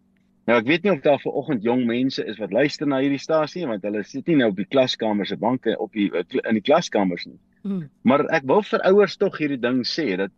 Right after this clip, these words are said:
Speaker 1: ehm, as jy nou vanoggend luister, jy sit miskien in jou motor, dan wil ek hierdie vraag vir jou vra. Sê nou maar ek en jy was nou vriende, of ons is nou vriende, en ons kuier met mekaar. Hoe gaan ek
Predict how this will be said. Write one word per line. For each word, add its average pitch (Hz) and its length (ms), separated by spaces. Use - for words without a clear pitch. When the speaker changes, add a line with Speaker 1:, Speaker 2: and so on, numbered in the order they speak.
Speaker 1:
ehm, 110 260
as 160 100
jy 180 140
nou 220 100
vanoggend 175 360
luister, 117 300
jy 113 60
sit - 220
miskien 147 260
in 143 60
jou 113 100
motor, 98 400
dan - 100
wil 175 100
ek - 100
hierdie 220 220
vraag 170 300
vir 135 100
jou 120 200
vra. 82 320
Sê 247 200
nou 269 140
maar 226 160
ek 170 180
en 180 100
jy 98 420
was 123 220
nou 123 120
vriende, 135 460
of 131 180
ons 170 260
is 170 180
nou 165 140
vriende, 120 460
en 165 140
ons 170 240
kuier 160 320
met 127 200
mekaar. 69 380
Hoe 151 140
gaan 254 200
ek 208 240